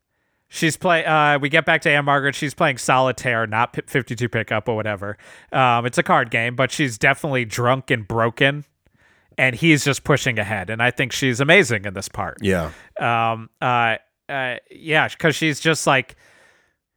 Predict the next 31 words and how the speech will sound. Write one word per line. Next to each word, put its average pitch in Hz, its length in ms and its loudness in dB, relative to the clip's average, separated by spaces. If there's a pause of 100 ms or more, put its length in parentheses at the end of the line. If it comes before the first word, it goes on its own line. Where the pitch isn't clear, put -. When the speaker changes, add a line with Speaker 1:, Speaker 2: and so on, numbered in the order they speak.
(560)
Speaker 1:
her 196 280 4
vibe 143 440 4
is 123 180 -2
very, 120 640 2 (1500)
"Whatever, 127 420 2
man. 90 280 -14 (1040)
Like, 156 160 -2
you 196 60 0
fucked 220 320 2
up 185 140 2
our 151 120 6
lives. 101 680 -2 (180)
Like, 143 260 2
I, 156 300 2
I 160 180 4
don't, 170 280 4
I 180 160 4
don't 220 200 2
know 196 160 2
what 180 220 2
my 170 120 2
next 156 280 -2
step 156 280 0
is, 143 220 0
but 135 200 -2
it 131 100 -2
isn't 135 300 -2
what 120 200 -2
you're 120 180 2
laying 104 320 -2
down." 87 360 -8